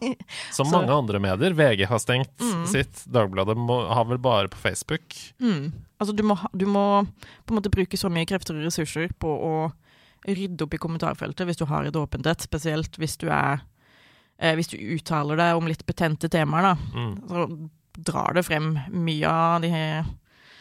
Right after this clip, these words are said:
Speaker 1: eh, folka som gjerne skulle holdt seg under en stein, og kanskje
Speaker 2: Mm.
Speaker 1: ikke uttalt seg <laughs> så mye i offentligheten.
Speaker 2: Mm.
Speaker 1: Eh, men det har blitt en del bedre,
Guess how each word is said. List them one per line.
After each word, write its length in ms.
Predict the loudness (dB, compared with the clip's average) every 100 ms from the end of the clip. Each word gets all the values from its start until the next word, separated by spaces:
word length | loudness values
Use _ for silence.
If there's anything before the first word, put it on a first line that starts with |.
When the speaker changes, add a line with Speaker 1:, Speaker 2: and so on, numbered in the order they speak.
| -20 -20 -20 -20 _ _
Speaker 1:
eh, 260 | -4 -2 -2 -6 -4
folka 300 | -4 -2 -2
som 100 | 2
gjerne 220 | 2 2
skulle 200 | 0 -2
holdt 200 | -2 -2
seg 120 | -2 0
under 120 | 0
en 80 | 0
stein, 280 | 2 4 2 0
og 60 |
kanskje 260 | 2 2 2
Speaker 2:
Mm. 40 |
Speaker 1:
ikke 140 | 0 -2
uttalt 300 | -2 -4 -2
seg 200 | 0 0
<laughs> 60 | 0
så 60 |
mye 320 | -2 0 2 2
i 60 |
offentligheten. 880 | 2 0 0 -2 -4 -2 -2 -2 -4
Speaker 2:
Mm. 180 | -2 -2 -6 -12 -20 -20 0
Speaker 1:
Eh, 460 | 4 6 8 6 4
men 100 | 2
det 100 | 0
har 340 | 4 4 4 2
blitt 500 | -2 -2 -4 -20 -6
en 100 | 0
del 500 | 2 2 2 0 -4 -6 -14 -20 _ _
bedre, 920 | -10 -2 -2 0 -4 -8 -4 0 0